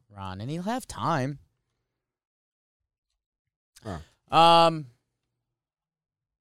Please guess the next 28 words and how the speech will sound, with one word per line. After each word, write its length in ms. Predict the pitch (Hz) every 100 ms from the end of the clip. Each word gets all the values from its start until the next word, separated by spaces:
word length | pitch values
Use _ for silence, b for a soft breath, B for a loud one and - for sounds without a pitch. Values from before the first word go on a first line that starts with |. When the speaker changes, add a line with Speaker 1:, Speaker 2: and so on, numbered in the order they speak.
| _ _ _ 175
Speaker 1:
yeah, 220 | 220 233
I 80 | 226
don't 120 | 226
know. 180 | 196 202
Like, 240 | 180 -
like, 300 | - 151 143 -
the 340 | 147 147 143
Orioles 440 | 143 170 190 190 165
coming 300 | 170 160 156
into 140 | 147
the 100 | 139
series 300 | 135 143 123
weren't 180 | 135 139
exactly 420 | 127 135 117 127
the 140 | 113 101
Orioles 460 | 113 139 170 160
Orioles. 420 | 165 185 196 190
Their, 220 | 123 113 101
their 220 | - 104
pitching 400 | - 120 135 127
staff 340 | - 131 127
at 100 | 113
a 60 | 92
whole 300 | - 120 147
was 160 | 107
actually 300 | 107 104 -
doing 220 | 95 92 90
decent. 520 | 113 139 - 143 -